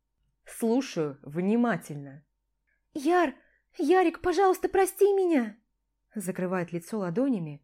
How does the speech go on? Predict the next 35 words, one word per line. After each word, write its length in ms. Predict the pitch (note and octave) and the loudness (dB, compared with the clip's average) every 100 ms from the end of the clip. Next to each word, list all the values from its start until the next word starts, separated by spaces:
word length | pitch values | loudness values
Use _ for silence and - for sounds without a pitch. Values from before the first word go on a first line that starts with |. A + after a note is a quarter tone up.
| - | -12
и 120 | G3+ | -8
качает 500 | F3 E3 C4 C#4+ C4+ | -6 -6 -2 -2 -2
головой. 680 | G#3+ C4 B3 E3+ D3 - _ _ _ _ - | -2 -2 -2 -8 -12 -12 _ _ _ _ -10
«Я, 360 | B3+ D#4+ D4+ - _ _ _ - | 0 2 2 -4 _ _ _ -2
как 260 | F4+ E4+ - | -2 0 4
пароль 340 | G4+ G4 D#4+ | 6 6 4
выяснила, 500 | E4 G4+ F#4+ D#4+ D#4+ | 6 4 4 -4 -2
не 160 | E4+ F#4 | 0 0
удержалась. 760 | F4+ F#4 E4 F4+ D4 A#3+ - _ _ _ | 0 -2 2 2 4 0 -6 _ _ _
Я 140 | G4 F4+ | 2 4
не 120 | F#4+ | 4
со 200 | G4+ G4 | 2 0
зла. 380 | E4+ F4+ C4 - _ _ _ | 4 2 2 -6 _ _ _
Я 140 | E4+ E4+ | -6 -2
не 120 | F4 | 0
хотела 380 | G4+ - G#4 F4+ | 0 2 2 2
ничего 280 | D#4+ - F4+ | -2 -2 0
плохого. 640 | C#4 F#4 - F4+ A#3 G#3+ _ _ _ _ | 2 0 0 0 0 -6 _ _ _ _
Ты 100 | F#4+ | 2
мне 200 | F#4+ G#4 | 2 0
в 40 | G4 | 6
душу 320 | G#4 - C#4+ | 6 6 -4
запал. 560 | B3 D#4 - E4+ A#3+ - _ - | -6 -8 -4 -4 -4 -10 _ 0
Я 160 | F4+ F4 | 2 4
жить 320 | D#4+ G#4 F4+ | 6 4 4
без 140 | F4+ | 0
тебя 300 | - C#4 F4 | 0 0 2
не 100 | D#4 | 0
могу. 600 | D#4 F#4+ D#4+ F#4+ B3+ G#3+ _ _ _ _ | 0 0 2 2 2 -4 _ _ _ _
Прости 360 | E4+ D#4 - | -8 -8 -4
меня, 220 | F4+ E4 - | 0 0 0
пожалуйста». 840 | E4 D4+ F4+ E4 C4 - F#3 F3 _ _ _ _ _ _ _ - | -2 0 2 0 -4 -12 -18 -18 _ _ _ _ _ _ _ -8
«Рассказывай, 760 | F3+ F#3 - - G#3+ G3+ F3+ F3+ | -2 -2 -2 0 2 2 0 0
как 360 | A#3 A#3+ A#3 | 0 0 0
было, 460 | A3 G#3 D3 C#3 | 0 0 0 -6